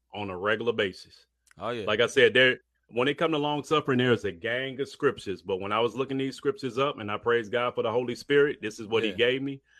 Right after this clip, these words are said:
Speaker 1: Because a lot of people be like, "Man, they've been talking about God coming back forever. When?" You know
Speaker 2: Right.
Speaker 1: what I'm saying?
Speaker 2: Right.
Speaker 1: Listen, listen to what the scripture's saying. He is not slow to fulfill his promise. Oh, he's coming back.
Speaker 2: Right.
Speaker 1: He's being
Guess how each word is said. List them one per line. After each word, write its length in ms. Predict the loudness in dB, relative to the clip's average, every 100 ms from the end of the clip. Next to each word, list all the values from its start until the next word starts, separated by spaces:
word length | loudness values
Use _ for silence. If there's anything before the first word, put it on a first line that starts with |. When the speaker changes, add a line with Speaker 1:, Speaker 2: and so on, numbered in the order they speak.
| _
Speaker 1:
Because 680 | -8 0 4 6 4 0 -14 _ _ _ _ _ _ -6
a 80 | 0
lot 240 | 2 2
of 100 | 0
people 220 | -2 -4
be 140 | -4 0
like, 260 | 2 0
"Man, 220 | 0 0 0
they've 120 | 0
been 120 | -2
talking 320 | 0 -2 -2
about 280 | -2 -2 0
God 260 | 0 0 0
coming 220 | -2 -2
back 220 | -2 -2
forever. 320 | -2 0 0 -4 _ _ -4
When?" 340 | -2 -2 -4 _ _ _ _ -4
You 100 | 0
know 60 |
Speaker 2:
Right. 60 | 2
Speaker 1:
what 40 | 0
I'm 60 |
saying? 360 | -2 -2 -2 -6 _ _ -10
Speaker 2:
Right. 280 | -8 -8 -10 _ _
Speaker 1:
Listen, 360 | 0 0 2 -4
listen 320 | -2 -4 -4 -6
to 100 | -2
what 140 | -2
the 80 | -4
scripture's 420 | -6 -4 -4 -8 -8
saying. 360 | -4 -4 -6
He 200 | -6 -2
is 160 | -2 -2
not 280 | -2 -2 -4
slow 320 | -6 -2 -2
to 140 | -4 -8
fulfill 380 | -6 0 2
his 120 | 2 -2
promise. 420 | -4 -4 -4 -4
Oh, 160 | -2 0
he's 220 | -2 -6
coming 300 | -8 -6 -4
back. 300 | -2 -2 -4 _ _
Speaker 2:
Right. 260 | -4 -4 -4 _ -6
Speaker 1:
He's 200 | -6 -2
being 380 | 0 2 0